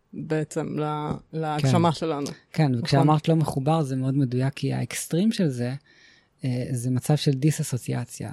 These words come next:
Speaker 2: אה, בעצם, אה, מה שסטיבן פורטס דיבר עליו, זה שיש את ה-, יש כמה מצבים, יש שלושה מצבים מרכזיים, שהמצב השלישי, כשאנחנו באמת במצב של, אה, אה, נקרא לזה פרסימפתטית, דומיננטית מאוד,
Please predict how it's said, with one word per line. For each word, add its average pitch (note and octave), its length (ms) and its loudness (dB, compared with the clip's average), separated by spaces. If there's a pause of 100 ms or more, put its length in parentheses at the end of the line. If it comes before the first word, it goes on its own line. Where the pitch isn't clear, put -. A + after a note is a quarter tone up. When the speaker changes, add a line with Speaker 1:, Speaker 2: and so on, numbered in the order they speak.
Speaker 2:
אה, B2 200 -6
בעצם, C3+ 400 2
אה, B2+ 100 2
מה C3 160 4
שסטיבן C#3+ 480 2
פורטס D3 340 2
דיבר B2+ 240 4
עליו, D3 260 6
זה C3 120 0
שיש C#3 420 0
את D3 140 -4
ה-, C3 180 -2
יש C3 200 -2
כמה C#3 240 0
מצבים, C3 400 2
יש C3 60 0
שלושה C3 280 -2
מצבים C3 360 -2
מרכזיים, C3 500 -2 (500)
שהמצב B2+ 580 2
השלישי, D#3 440 0
כשאנחנו B2 380 -2
באמת B2+ 360 2
במצב A#2+ 400 0
של, A#2+ 320 -2
אה, A#2 320 -2 (180)
אה, A2+ 180 -4 (680)
נקרא B2 200 -4
לזה A#2 180 -6
פרסימפתטית, C3 960 -2
דומיננטית C3 720 0
מאוד, C#3 540 4